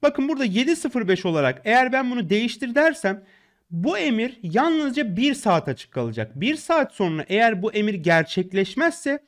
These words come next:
bu işlem tamamen kapatılacak. Dilerseniz buradan tarihi de değiştirebilirsiniz. Örneğin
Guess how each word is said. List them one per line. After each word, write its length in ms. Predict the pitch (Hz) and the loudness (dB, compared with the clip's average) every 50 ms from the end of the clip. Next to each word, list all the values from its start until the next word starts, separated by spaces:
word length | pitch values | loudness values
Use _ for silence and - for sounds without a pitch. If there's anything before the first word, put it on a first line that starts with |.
| _ _ _ _ - | _ _ _ _ -2
bu 140 | 277 294 254 | 0 0 0
işlem 300 | 208 - - 220 233 220 | 0 0 0 -2 -2 0
tamamen 460 | - 240 240 208 185 170 190 214 214 | 2 2 2 2 2 2 2 0 0
kapatılacak. 640 | 208 185 180 147 135 - 135 123 107 107 98 - _ - - - - _ - | 0 -2 -2 -2 -6 -4 -6 -8 -6 -6 -8 -10 _ -20 -20 -20 -16 _ -2
Dilerseniz 540 | 247 294 339 349 320 339 294 254 247 233 | 2 4 4 4 4 2 -2 -2 -2 -2
buradan 320 | 254 277 226 214 233 247 240 | -2 0 0 2 0 0 0
tarihi 420 | - 233 220 220 220 214 202 240 | 2 4 6 6 6 4 2 4
de 120 | 202 196 160 | 4 4 4
değiştirebilirsiniz. 800 | 151 135 123 - - 135 123 117 113 113 110 110 - 131 139 | 4 0 0 -2 -4 -4 -4 -4 -4 -8 -8 -8 -10 -10 -4
Örneğin 520 | - 254 269 262 233 185 151 175 226 233 | 0 2 2 4 4 2 0 0 0 -4